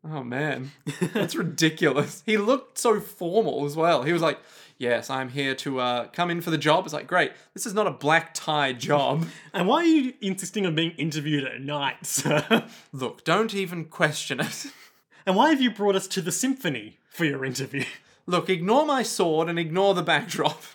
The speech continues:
Speaker 1: <laughs>
Speaker 2: Although his true origin is heavily implied during various cutscenes, Arikado's identity is never openly revealed within the game. For example, Yoko, Yoko Belnades almost says his real name before correcting herself. <laughs>
Speaker 1: Huh. That's interesting.
Speaker 2: That's stupid.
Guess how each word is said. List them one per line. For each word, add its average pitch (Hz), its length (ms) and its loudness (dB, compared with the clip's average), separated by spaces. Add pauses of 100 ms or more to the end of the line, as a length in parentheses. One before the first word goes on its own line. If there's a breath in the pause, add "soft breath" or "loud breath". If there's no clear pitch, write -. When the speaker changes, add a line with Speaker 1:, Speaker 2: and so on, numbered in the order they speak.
(120)
Speaker 1:
<laughs> - 260 -20
Speaker 2:
Although 190 340 6
his 247 160 2
true 208 320 2
origin 147 420 2
is 135 160 0
heavily 208 440 2
implied 143 520 2
during 143 300 -2
various 143 500 0
cutscenes, 131 680 -6 (240 loud breath)
Arikado's 180 600 2
identity 170 460 -2
is 165 80 -2
never 170 400 2
openly 151 460 -2
revealed 147 460 0
within 143 260 -2
the 143 100 -4
game. 139 400 0 (340 loud breath)
For - 140 -8
example, 139 460 -2 (160 loud breath)
Yoko, 147 540 0 (200 soft breath)
Yoko 156 240 -2
Belnades 143 640 -2
almost 143 380 -4
says 143 220 -2
his 123 160 -14
real 151 240 2
name 120 240 -6
before 135 260 -10
correcting 147 420 -2
herself. - 540 -12 (180)
<laughs> - 180 -20
Speaker 1:
Huh. 220 280 -4 (320)
That's - 140 -12
interesting. 160 480 -10
Speaker 2:
That's 147 180 -6
stupid. 156 640 0